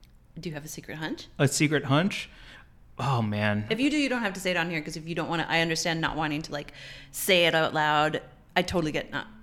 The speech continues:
Speaker 1: You just, is it a yes or a no?
Speaker 2: I'll say this instead. I'll
Speaker 1: Yeah.
Speaker 2: be, I'll be a little too
Speaker 1: 'Cause I wouldn't
Speaker 2: real.
Speaker 1: wanna actually answer this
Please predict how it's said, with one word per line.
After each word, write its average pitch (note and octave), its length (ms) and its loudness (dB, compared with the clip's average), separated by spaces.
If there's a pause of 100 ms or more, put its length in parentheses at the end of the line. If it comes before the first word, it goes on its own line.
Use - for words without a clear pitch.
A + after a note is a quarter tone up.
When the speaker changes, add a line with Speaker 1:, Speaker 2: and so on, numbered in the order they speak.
Speaker 1:
You F#3 160 -4
just, A3 240 -6
is F3 320 -4
it E3+ 40 -4
a E3+ 40 -2
yes E3 200 -2
or E3 100 0
a D#3+ 40 0
no? C3+ 220 -6 (180)
Speaker 2:
I'll E3 80 8
say F3+ 220 10
this A#2 500 2 (320)
instead. A#2 540 0
I'll D3 100 8
Speaker 1:
Yeah. D3+ 80 10
Speaker 2:
be, F3+ 160 10
I'll D3+ 80 10
be D3 140 8
a D#3 40 8
little C#3+ 220 8
too - 80 -4
Speaker 1:
'Cause - 60 8
I A3 100 12
wouldn't - 220 10
Speaker 2:
real. F#3+ 40 4
Speaker 1:
wanna E3+ 180 2
actually D#3+ 340 -2
answer D#3 260 -4
this D3 380 -6